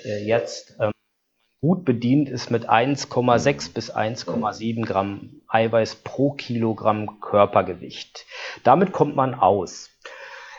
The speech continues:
Äh, ich halte es für mich selbst, für Nancy und auch für meine Klienten in der Regel so, dass wir so mit zwei Gramm Eiweiß pro Kilogramm Körpergewicht und, ähm, das natürlich auch je nach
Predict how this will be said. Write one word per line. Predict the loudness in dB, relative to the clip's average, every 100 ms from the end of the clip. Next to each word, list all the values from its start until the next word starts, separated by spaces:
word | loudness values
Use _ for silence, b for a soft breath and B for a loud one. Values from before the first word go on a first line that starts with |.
| B _ _ _ _
Äh, | -6 -4
ich | -2 2 4
halte | 4 2
es | -4
für | -2 2 4
mich | 2 0 -4 -10 -14
selbst, | 2 6 8 6 2 -8 -4
für | -2
Nancy | 0 0 0 -2 -4 -4
und | -4 -2
auch | -2 -2
für | -4 -6
meine | -2 -2 -2
Klienten | -6 -4 -2 -2 -2 0 2
in | 2 4
der | 2 2
Regel | 0 -2 -2 -2
so, | -4 0
dass | 0 0
wir | -2
so | -2
mit | -2 -4
zwei | -6 2 4 4 2 -4 -14 -8
Gramm | -6 -4 -4
Eiweiß | -6 -4 -6 -8
pro | -12 -14
Kilogramm | -10 -6 -4 -2 -2
Körpergewicht | 4 4 6 2 0 -4 -6 _ _ _ _ _ B B -14 2
und, | 6 8 6 4 2 4
ähm, | 6 8 6 4 2 2 2 -2 0
das | 2 4 4
natürlich | 2 4 2 2
auch | 0
je | 2 4
nach | 6 4 2 -8